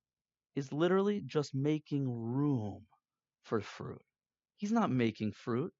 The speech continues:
All he has to do is prevent the weeds from getting in the way and make sure that that tree has room to grow and nurtures that tree, but th-, he doesn't know how to make trees grow.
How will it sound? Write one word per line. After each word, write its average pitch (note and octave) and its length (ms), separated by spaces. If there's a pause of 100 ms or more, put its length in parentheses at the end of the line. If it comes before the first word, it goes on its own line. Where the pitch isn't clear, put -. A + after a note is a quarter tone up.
(400)
All G3+ 200
he G#3+ 120
has G3+ 140
to G3 60
do F3 200
is E3 100 (100)
prevent F3+ 600 (340)
the D3 140
weeds C#3+ 580
from C3 220
getting C#3 320
in A#2+ 140
the A#2 80
way A#2 360 (760)
and C#3 180
make E3+ 160
sure F#3 220
that D#3 140
that D3+ 180
tree E3 300
has D3+ 300
room C3 680 (340)
to D3+ 100
grow B2 460 (220)
and C#3+ 220
nurtures D#3 560
that A#2+ 200
tree, - 180
but A#2 200
th-, C3+ 140
he F3 100
doesn't F#3+ 180
know C3+ 100
how A2 60
to A2+ 60
make A2+ 240
trees B2 440
grow. B2 360